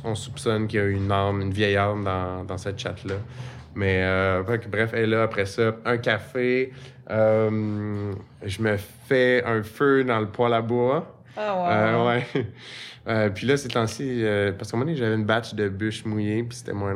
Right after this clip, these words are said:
Speaker 1: nice, mais là,
Speaker 2: Tu chauffes
Speaker 1: euh,
Speaker 2: au bois, euh,
Speaker 1: euh, partiellement,
Speaker 2: bois
Speaker 1: ouais,
Speaker 2: chauffé.
Speaker 1: c'est,
Speaker 2: Ok, ok,
Speaker 1: puis, euh, tu sais, à un moment donné, il y a, il y a des, euh, il y a des calorifères, mais ouais, je chauffe, chauffe au bois.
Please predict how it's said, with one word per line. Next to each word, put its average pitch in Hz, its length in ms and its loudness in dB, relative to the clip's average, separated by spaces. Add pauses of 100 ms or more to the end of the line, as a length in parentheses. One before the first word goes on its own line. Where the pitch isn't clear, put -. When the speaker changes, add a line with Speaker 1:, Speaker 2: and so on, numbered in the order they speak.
(160)
Speaker 1:
nice, 123 280 -8
mais 98 160 -2
là, 104 280 2 (160)
Speaker 2:
Tu - 140 -10
chauffes 254 280 2
Speaker 1:
euh, 233 40 -4
Speaker 2:
au 220 80 -4
bois, 196 220 -6
euh, 202 380 -10 (160)
Speaker 1:
euh, 113 180 4
partiellement, 110 600 0
Speaker 2:
bois 117 80 2
Speaker 1:
ouais, 117 60 2
Speaker 2:
chauffé. 113 140 -6
Speaker 1:
c'est, 185 80 -6
Speaker 2:
Ok, 170 60 -8
ok, - 20 -10
Speaker 1:
puis, 98 180 -4 (340)
euh, 95 220 2
tu 95 60 -2
sais, 110 60 0
à - 20 2
un 107 40 2
moment 107 100 4
donné, 104 140 6
il 90 100 2
y 113 60 4
a, - 20 6
il 104 220 -2
y 117 40 0
a 113 40 0
des, 110 260 2
euh, 98 160 2 (280)
il - 40 -6
y 104 40 -2
a 101 40 0
des 101 60 -2
calorifères, 104 520 0
mais 110 100 -2
ouais, 104 160 0
je 104 60 -6
chauffe, 113 240 -4
chauffe 117 200 -4
au 113 40 -4
bois. 107 300 0